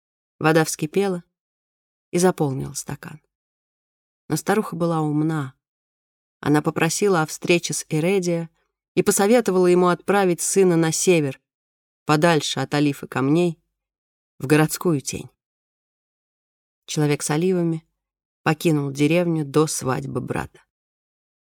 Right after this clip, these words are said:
В Мадриде он, хотя и не любил книг, прочёл огромное их количество. Нехотя получил все свои юридические дипломы и стал толковым и педантичным чиновником.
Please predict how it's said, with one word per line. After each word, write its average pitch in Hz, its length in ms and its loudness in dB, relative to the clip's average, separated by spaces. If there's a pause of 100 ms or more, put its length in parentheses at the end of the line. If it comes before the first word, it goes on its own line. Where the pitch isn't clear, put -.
(600)
В 156 80 -6
Мадриде 196 500 4
он, 180 140 4
хотя 185 320 2
и 208 60 4
не 202 100 4
любил 202 320 4
книг, 247 320 2
прочёл 226 400 2
огромное 220 480 2
их 196 140 -6
количество. 185 720 -6 (500)
Нехотя 208 460 4
получил 151 420 2
все 165 220 0
свои 143 260 0
юридические 156 720 0
дипломы 196 580 0 (580)
и - 60 -8
стал 160 300 0
толковым 226 840 2
и 180 80 -2
педантичным 143 800 -2
чиновником. 147 760 -6